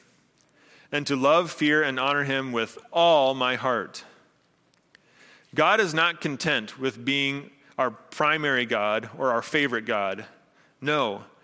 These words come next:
he is to be our exclusive God. As we saw in Answer ninety-five, we are not to have anything in place of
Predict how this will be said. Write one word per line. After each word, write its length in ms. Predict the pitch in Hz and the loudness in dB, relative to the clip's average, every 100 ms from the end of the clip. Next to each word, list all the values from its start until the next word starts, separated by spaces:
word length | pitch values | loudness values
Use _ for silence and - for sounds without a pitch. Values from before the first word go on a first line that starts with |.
| _ - | _ -6
he 180 | 165 | 0
is 100 | 175 | 0
to 80 | - | 0
be 220 | 131 131 | -2 0
our 200 | 127 127 120 | 0 0 -2
exclusive 760 | 117 - - 147 147 135 107 | -4 -6 -2 0 0 -2 -4
God. 440 | 113 104 95 95 104 _ _ _ _ _ _ _ - - _ _ _ | -4 -2 -2 -6 -16 _ _ _ _ _ _ _ -20 -20 _ _ _
As 180 | 147 151 | -2 0
we 60 | 156 | 0
saw 260 | - 175 | 4 4
in 60 | 170 | 4
Answer 280 | 160 156 151 | 2 -2 -2
ninety-five, 800 | 143 147 135 147 139 120 110 107 117 | -2 -2 -2 0 2 0 -4 -10 -2
we 140 | 151 | 2
are 140 | 165 143 | 4 4
not 300 | 143 165 165 | 2 2 0
to 80 | 160 | -2
have 180 | 143 110 | -2 0
anything 500 | 151 160 165 156 143 | -2 -2 -2 -4 -4
in 120 | 131 | -6
place 380 | - 151 151 143 | -2 0 0 0
of 340 | 127 117 - | 0 -2 -10